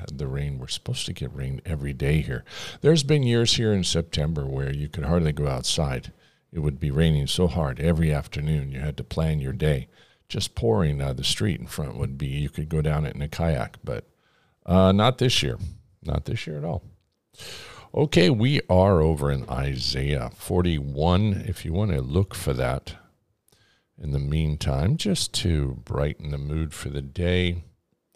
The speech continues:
and get us started off right, we will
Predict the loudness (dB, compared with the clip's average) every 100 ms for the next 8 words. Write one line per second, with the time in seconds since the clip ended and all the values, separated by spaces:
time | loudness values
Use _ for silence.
0 | -20 -20 -20 _ -14 -8 -4 -4 -4 -8
1 | -6 -4 -4 -4 -4 -2 -2 -2 -4 -4
2 | 0 2 0 -6 -8 -4 -4 -4 -6